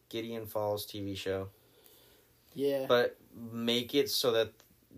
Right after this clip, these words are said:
Speaker 1: you have the right writer for it. This shouldn't be half-assed. Just how I feel about my, my property coming back too. Dark Tower was announced on Amazon, and I'm very skeptical.
Speaker 2: Oh, really?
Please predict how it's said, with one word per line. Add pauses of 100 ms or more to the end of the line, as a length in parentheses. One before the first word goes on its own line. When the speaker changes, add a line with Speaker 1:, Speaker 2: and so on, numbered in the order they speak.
(140)
Speaker 1:
you
have
the
right
writer
for
it. (120)
This
shouldn't
be
half-assed. (840)
Just
how
I
feel
about
my, (160)
my (120)
property
coming
back
too. (340)
Dark
Tower
was
announced
on
Amazon, (100)
and
I'm
very
skeptical. (920)
Speaker 2:
Oh,
really?